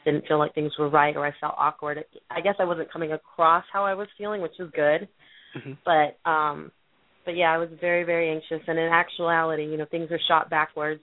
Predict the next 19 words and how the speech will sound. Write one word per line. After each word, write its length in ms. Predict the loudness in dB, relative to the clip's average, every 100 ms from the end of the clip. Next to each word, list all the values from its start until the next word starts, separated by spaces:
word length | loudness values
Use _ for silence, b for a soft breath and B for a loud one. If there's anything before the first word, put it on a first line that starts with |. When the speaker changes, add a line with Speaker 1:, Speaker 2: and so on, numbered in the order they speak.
| -12
Speaker 1:
from 120 | -12
how 180 | -6 -4
they 80 | -4
were 240 | -4 -2 -2
released. 400 | -2 -2 -6 -10 0
So 280 | 4 4 0 B B B B B
the 100 | 0
initial 380 | 4 4 2 -4 0
scene 300 | 0 2 0
was 120 | 2
actually 360 | 2 0 -6 -2
the 80 | 2
last 300 | 2 2 -4
scene, 180 | -6 -6
which 120 | -4
I 60 | -6
was 120 | -4
the 60 | 2
most 240 | 2